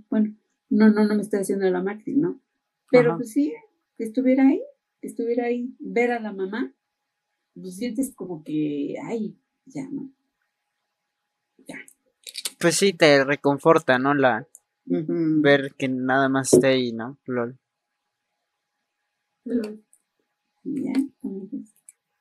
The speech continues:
Speaker 2: Pues
Speaker 1: o sea, que te digo, de regaños así, de regaños, regaños.
Speaker 2: No, no te tocaron, lol. No, pues,
Speaker 1: No.
Speaker 2: qué duro, la abuela, qué duro. Y,
Speaker 1: <laughs>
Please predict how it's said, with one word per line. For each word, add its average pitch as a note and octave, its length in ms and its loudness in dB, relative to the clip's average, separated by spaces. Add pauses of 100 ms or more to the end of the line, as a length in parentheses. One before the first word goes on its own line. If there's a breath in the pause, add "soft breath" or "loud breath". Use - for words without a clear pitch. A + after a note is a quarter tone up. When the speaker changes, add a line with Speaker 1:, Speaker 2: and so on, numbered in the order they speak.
(360)
Speaker 2:
Pues - 300 0
Speaker 1:
o C3 60 -4
sea, - 160 -6
que F3+ 100 -8
te D#3 140 -2
digo, D3 200 0
de D3+ 180 -2
regaños D#3+ 500 -2
así, D#3 280 0
de C#3 300 2
regaños, C3+ 380 0
regaños. E3 520 -4 (720)
Speaker 2:
No, C#3 260 2
no C3+ 160 0
te C#3 120 -2
tocaron, B2 560 0 (160)
lol. B2+ 360 -4 (1080)
No, C#3 320 0
pues, - 800 -2
Speaker 1:
No. - 300 -20 (420)
Speaker 2:
qué E3 160 10
duro, F3 420 10
la C3+ 180 10
abuela, B2+ 420 4
qué D#3 200 -2
duro. C3+ 420 -2 (200)
Y, B2 600 -2
Speaker 1:
<laughs> - 580 -8